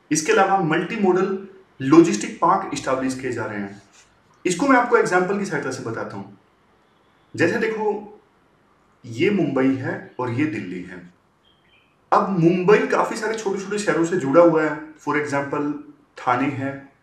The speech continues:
जेएनपीटी है, आसपास के और छोटे मोटे शहर हैं, और दिल्ली भी आपको पता है कई सारे छोटे छोटे शहरों से जुड़ा हुआ है, for example गुड़गांव,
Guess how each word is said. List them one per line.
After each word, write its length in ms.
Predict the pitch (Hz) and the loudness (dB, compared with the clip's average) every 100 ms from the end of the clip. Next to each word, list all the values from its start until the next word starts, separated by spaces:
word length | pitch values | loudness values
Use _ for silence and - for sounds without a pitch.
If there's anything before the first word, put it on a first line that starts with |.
| _ _ _ _ _ _ _ _ _ _ _ _ | _ _ _ _ _ _ _ _ _ _ _ _
जेएनपीटी 600 | 113 120 135 139 143 139 | -6 -2 0 -2 -4 -6
है, 440 | 135 123 139 139 - _ _ _ _ _ _ 123 | -6 -6 -8 -8 -16 _ _ _ _ _ _ 0
आसपास 440 | 135 - 143 139 | 0 0 -4 -4
के 100 | 143 | -2
और 160 | 143 147 | -2 -2
छोटे 260 | 143 143 | -6 -4
मोटे 200 | 139 135 | -4 -4
शहर 320 | - 131 131 | -4 0 2
हैं, 320 | 131 131 - - _ _ _ _ _ | 2 -4 -8 -16 _ _ _ _ _
और 180 | - - | -4 -2
दिल्ली 260 | 165 196 233 | 0 2 2
भी 160 | 233 220 | 2 4
आपको 240 | 208 202 | 4 2
पता 200 | 190 185 | -2 0
है 80 | 180 - - | 0 -2 0
कई 180 | 165 165 | 0 2
सारे 160 | 170 | 2
छोटे 200 | 160 147 | 2 -2
छोटे 140 | 151 - | -4 -4
शहरों 220 | - 143 | -2 -2
से 140 | 151 | -4
जुड़ा 220 | 123 123 | -4 -2
हुआ 160 | 135 135 | 0 0
है, 60 | 127 | 0
for 180 | 131 123 | -2 -4
example 380 | 123 117 123 | -6 -6 -6
गुड़गांव, 640 | 117 117 117 117 117 117 | -6 -6 -4 -4 -4 -6